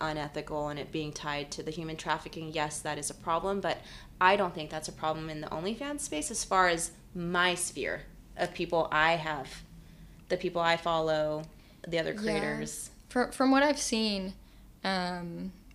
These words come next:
Speaker 2: most of the women on OnlyFans are very independent and
Speaker 1: We're business owners.
Speaker 2: work for themselves.
Speaker 1: Yeah.
Speaker 2: Um, I've seen women who work jointly with their partner and,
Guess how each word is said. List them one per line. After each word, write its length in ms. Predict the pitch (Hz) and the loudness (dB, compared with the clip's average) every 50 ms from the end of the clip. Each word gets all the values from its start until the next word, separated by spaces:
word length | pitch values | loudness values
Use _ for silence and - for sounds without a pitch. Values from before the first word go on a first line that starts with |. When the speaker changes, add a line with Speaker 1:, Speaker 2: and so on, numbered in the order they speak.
| - - | -12 -6
Speaker 2:
most 320 | - 202 196 190 190 - - | -2 0 0 0 0 0 0
of 220 | 196 185 185 - | -2 -2 -2 -4
the 420 | - 185 180 175 175 175 170 180 185 - - - | -4 -2 -2 -2 -2 -4 -4 -6 -8 -10 -8 -4
women 260 | - 185 190 190 185 | -2 -2 0 0 -2
on 120 | 180 180 175 | -2 -2 -4
OnlyFans 480 | 175 180 202 202 - 190 185 185 180 | -4 -4 -4 -4 -4 -4 -6 -4 -4
are 80 | 190 185 | -4 -4
very 800 | 185 185 180 180 180 180 180 175 175 175 175 175 185 185 190 - - - - - - - - - - | -4 -2 -2 -2 -2 -2 -2 -4 -4 -4 -4 -4 -4 -6 -6 -8 -12 -20 -20 -20 -20 -20 -10 -4 -2
independent 640 | 202 196 190 185 - 190 180 180 180 175 175 - - - - - | 0 0 0 -2 -2 -4 -6 -4 -4 -6 -8 -8 -10 -14 -10 -8
and 680 | 190 190 185 185 185 180 180 180 185 185 196 196 - - | -6 -4 -4 -2 -2 -2 -2 -2 -2 -4 -4 -4 -4 -4
Speaker 1:
We're 160 | 220 233 240 | -2 0 0
business 500 | 226 226 - 254 311 - - 403 - - | 0 0 0 -2 -2 -2 -2 -4 -4 -2
owners. 320 | - - - - - - 185 | -4 -6 -4 -4 -4 -2 -2
Speaker 2:
work 220 | 190 196 196 196 | 0 0 -2 -2
for 140 | - - 185 | -2 -2 -2
themselves. 880 | 180 180 180 185 185 - - 185 185 185 185 185 185 190 - - - - | 0 -2 -4 -4 -4 -2 0 2 2 2 2 0 -2 -4 -6 -8 -6 -4
Speaker 1:
Yeah. 400 | 269 285 226 190 180 180 180 180 | -2 0 0 0 0 -2 -2 -4
Speaker 2:
Um, 320 | 190 - - - 220 226 220 - - | -4 -4 -4 -6 -6 -8 -10 -6 -4
I've 160 | - 208 202 196 | -2 -2 0 0
seen 280 | - - 220 208 202 202 | 0 0 2 2 2 2
women 320 | 196 196 196 190 196 196 | 0 2 2 2 0 0
who 520 | 196 196 196 180 180 175 175 175 175 185 185 - - - | -2 -2 -2 -2 -2 -4 -4 -4 -6 -6 -8 -10 -8 -6
work 400 | 185 180 185 180 185 180 - - - 180 - - - - - - - - 196 | -4 -2 0 -2 -2 -4 -6 -10 -14 -14 -14 -16 -18 -20 -20 -20 -14 -10 -6
jointly 640 | 175 - 196 196 180 190 202 202 202 208 208 208 - - | -2 -2 0 0 0 -2 -2 -2 -2 -2 -2 -4 -6 -6
with 220 | 196 196 196 - | -4 -4 -2 -2
their 520 | 208 185 185 185 185 180 185 190 196 208 - - - - - - - - - - - | 0 0 0 0 0 0 0 -2 -2 -4 -6 -12 -18 -20 -20 -20 -20 -20 -20 -18 -2
partner 600 | - 196 202 190 - 226 220 214 214 214 214 214 - - - - | 2 2 2 4 4 2 4 4 4 2 0 -2 -6 -12 -8 -4
and, 920 | 190 190 190 190 185 185 180 180 180 190 - 202 - - - - - | -4 -2 0 0 0 -2 -2 -2 -2 -2 -2 -2 -2 -2 -4 -4 -6